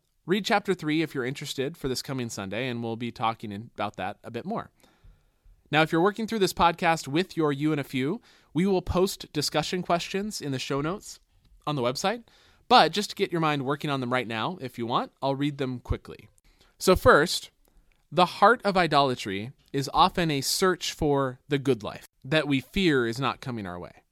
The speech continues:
How does our culture define what the good life consists of?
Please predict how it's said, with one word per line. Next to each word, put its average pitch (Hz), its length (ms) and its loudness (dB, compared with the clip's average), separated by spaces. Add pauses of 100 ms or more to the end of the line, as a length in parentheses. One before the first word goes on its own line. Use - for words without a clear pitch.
(220)
How 220 140 8
does 277 140 2
our 226 100 0
culture 190 440 -2
define 143 560 0
what 127 280 -4
the 135 120 -4
good 127 280 -2
life 110 360 -4
consists - 480 -8
of? - 280 -18